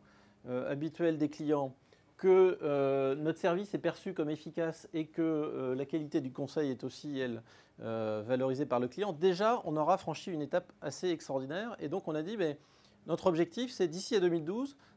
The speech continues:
d'atteindre un niveau de service sur ces quatre composantes de l'expérience qui soit de quatre-vingt-quinze pour cent. Donc vous voyez que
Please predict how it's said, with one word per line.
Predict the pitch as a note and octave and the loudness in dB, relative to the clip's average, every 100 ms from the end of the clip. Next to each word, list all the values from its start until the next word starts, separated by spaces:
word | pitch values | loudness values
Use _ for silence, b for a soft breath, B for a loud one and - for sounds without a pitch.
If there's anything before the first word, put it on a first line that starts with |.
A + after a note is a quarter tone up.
| - | -2
d'atteindre | D3+ D#3 G3+ G3+ | -2 2 2 2
un | |
niveau | E3 E3+ | 2 2
de | G3+ | 0
service | E3 D#3+ F#3 | 0 -2 -4
sur | D#3 | -6
ces | - | -6
quatre | C#3 G3 - | -2 -4 -2
composantes | E3+ D#3 E3 D#3+ | -6 0 2 2
de | C#3+ | 0
l'expérience | C3 - C3+ C3+ F#3 A#3+ | -2 -2 -2 -2 -4 -10
qui | - F3 | -12 -10
soit | E3 F3 F3 G#3+ B B B | -6 0 0 0 B B B
de | C3 | -8
quatre-vingt-quinze | C#3 E3+ F3 D#3+ F3 E3+ | -2 -2 -2 -2 -2 -4
pour | D3+ - | -10 -10
cent. | A#2 - b b - | -12 -14 b b -6
Donc | |
vous | C#3 | 2
voyez | F3+ G#3 | 4 4
que | - F3+ D#3 | 4 6 6